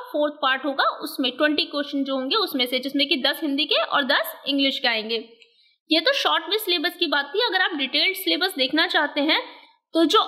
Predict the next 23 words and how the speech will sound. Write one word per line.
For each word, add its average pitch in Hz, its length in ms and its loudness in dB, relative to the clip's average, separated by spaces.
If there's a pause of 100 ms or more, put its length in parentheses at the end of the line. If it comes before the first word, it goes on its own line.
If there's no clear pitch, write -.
official 330 460 2
website 339 520 -2
है 415 100 2
वहां 311 280 0
से 302 140 -2
आप 403 240 0
download 285 480 2
कर 311 120 2
सकते 285 300 -4
हैं। 254 120 4
और 277 160 2
देखिए 285 280 2
यहाँ 403 140 4
पे 427 140 0
negative 294 460 0
marking 294 440 -2
भी 294 100 0
है, 302 120 0
एक 320 340 -4
तिहाई 320 360 0
अंक 269 260 -6
की 359 160 -2
आपकी 339 340 0